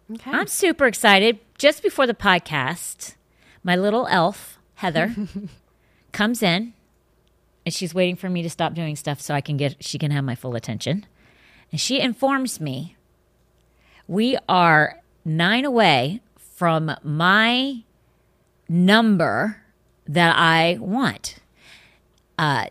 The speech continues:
Speaker 2: to have. Like, I specifically prayed to the Lord, "Lord, I want five hundred people registered for this conference." We are at four ninety-one people. Now, she advised that I flash you guys in order to get the numbers up higher. I,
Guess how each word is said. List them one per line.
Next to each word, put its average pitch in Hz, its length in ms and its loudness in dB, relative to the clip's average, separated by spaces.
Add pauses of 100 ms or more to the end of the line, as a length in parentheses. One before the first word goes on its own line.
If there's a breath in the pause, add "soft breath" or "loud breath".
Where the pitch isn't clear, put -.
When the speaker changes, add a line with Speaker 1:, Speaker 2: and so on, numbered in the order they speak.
(100)
Speaker 2:
to 180 100 -2
have. 185 320 4
Like, 151 260 -4
I 175 360 4
specifically 214 640 0
prayed 220 360 2
to 208 80 -4
the 208 140 0
Lord, 151 420 2
"Lord, 180 480 2
I 170 120 2
want 190 240 -4
five 180 440 0
hundred 175 460 -4
people 151 400 -4
registered 143 500 -4
for 143 140 -8
this 127 220 -8
conference." - 580 -12 (240 soft breath)
We 208 140 0
are 165 80 4
at - 80 -8
four 165 260 -4
ninety-one 147 540 -2
people. - 340 -10
Now, 175 160 -2
she 254 220 0
advised 196 420 2
that 143 120 0
I 139 100 2
flash 147 440 -2
you 233 100 -4
guys 262 480 -2 (200)
in 175 140 -2
order 170 240 0
to 170 100 -4
get 165 140 -6
the 175 80 -2
numbers 170 300 0
up 165 120 0
higher. 220 340 4 (760 loud breath)
I, 214 340 6